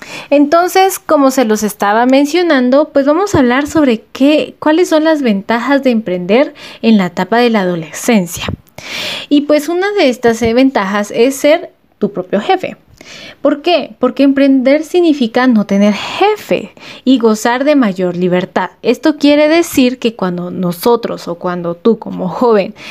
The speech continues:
eh, decidas emprender, tú decides qué hacer, cómo hacerlo y en dónde hacerlo. Eso sí, tenemos que tener disciplina para poderlo realizar, porque si no tenemos disciplina, somos nuestros propios jefes,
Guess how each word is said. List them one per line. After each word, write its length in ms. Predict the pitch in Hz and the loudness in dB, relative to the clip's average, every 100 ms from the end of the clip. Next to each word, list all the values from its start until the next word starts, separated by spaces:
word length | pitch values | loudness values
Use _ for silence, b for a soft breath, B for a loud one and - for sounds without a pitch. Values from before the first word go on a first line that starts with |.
| B - | B -4
eh, 80 | 202 | 0
decidas 580 | 190 170 226 220 233 | 0 0 0 2 0
emprender, 640 | 254 254 311 330 254 269 294 B B - | 0 0 0 0 2 0 -4 B B 0
tú 120 | 330 | 2
decides 600 | 320 294 294 285 233 - | 2 2 2 2 2 -2
qué 100 | - | -10
hacer, 380 | 175 - - - b b _ | -12 -12 -14 -16 b b _
cómo 360 | - 254 285 302 | 0 2 4 2
hacerlo 680 | 277 269 294 302 330 320 - | 2 2 2 2 0 0 -2
y 140 | 254 226 | 0 2
en 280 | 196 185 | 2 0
dónde 520 | 180 196 208 220 240 - | 0 2 4 2 0 -2
hacerlo. 720 | 185 175 - 175 - - - - _ B B - | -4 -6 -8 -10 -10 -12 -16 -20 _ B B -6
Eso 260 | 190 190 | -2 -2
sí, 240 | 196 285 202 | 0 0 0
tenemos 640 | 190 185 196 214 254 262 | -4 -2 2 2 2 0
que 480 | - 233 240 240 240 | 0 2 4 2 0
tener 520 | 214 196 202 226 226 | -2 0 2 2 2
disciplina 960 | 220 247 - 208 - 285 302 240 185 185 B B B - | 0 0 0 -4 0 2 4 2 0 -6 B B B -4
para 300 | 214 208 208 | -2 -2 0
poderlo 480 | 190 196 208 240 | 2 2 4 2
realizar, 800 | 247 240 214 185 175 175 226 180 | 2 2 2 0 -6 -4 -4 -2
porque 280 | - 196 208 | -2 -2 -2
si 140 | 185 214 | 2 4
no 180 | 220 | 4
tenemos 420 | 226 277 285 285 262 | 4 4 4 4 2
disciplina, 640 | 240 220 214 269 302 302 | 0 0 2 2 4 2
somos 380 | 302 269 277 269 | 2 2 4 4
nuestros 360 | 247 220 196 | 0 -2 -4
propios 400 | - 233 254 247 | 0 0 0 -2
jefes, 600 | - 320 320 349 370 370 | -2 -2 0 0 0 -2